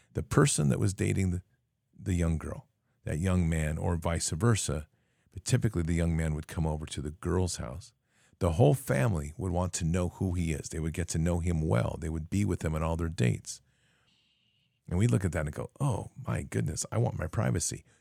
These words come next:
You'll get your privacy when you're married, but not before. And that gets then to the value of the institution of marriage. And the value of the institution of marriage is skewed.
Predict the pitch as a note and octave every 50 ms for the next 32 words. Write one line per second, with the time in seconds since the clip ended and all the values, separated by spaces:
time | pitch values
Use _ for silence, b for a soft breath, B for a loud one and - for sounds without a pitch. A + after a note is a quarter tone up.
0 | b b _ - G2+ G#2+ A2 G2 F2 - A2 B2 D3 - - - D#3 - - -
1 | D#2+ D#2 D#2 C#2 D2 - - - E2+ D#2+ D2+ F2 E2+ D#2+ D#2+ E2 D#2 D#2 D#2+ G2+
2 | A#2 C2 - - - - - - _ _ _ _ _ _ _ _ _ _ _ _
3 | _ _ _ _ _ _ _ _ _ _ _ _ _ _ _ _ _ _ _ _
4 | _ _ _ _ _ _ _ _ _ _ _ _ _ _ _ _ _ _ _ _
5 | _ _ _ _ _ _ _ _ _ - F#2 F#2+ F2 F2 G2 F#2 F2 - - F#2+
6 | D#2+ - - - _ _ _ _ _ _ _ _ _ _ _ - G2 G#2 - -
7 | D3 - C#3 A#2 - - C3 A#2+ A2 - G#2 F#2+ E2+ F2+ F#2+ F2+ F#2 F#2 F#2 F2
8 | E2+ E2+ E2+ F2+ F2 E2+ - - - - D#2+ D2+ - - - E2+ F2 G2 C3+ C3+
9 | - - - - - - - _ _ _ _ _ _ _ _ _ _ _ _ _
10 | _ _ _ _ _ _ _ _ _ _ _ _ _ _ _ _ _ _ _ _
11 | _ _ _ _ _ _ - - F#2 F#2+ A#2+ C3+ E3+ E2 B2+ A#2 A#2+ A#2+ A#2 -
12 | - - - A2 G2 - A2 G#2 F#2+ E2+ D2+ D2+ D#2+ E2+ - - - - - -
13 | - - - - - -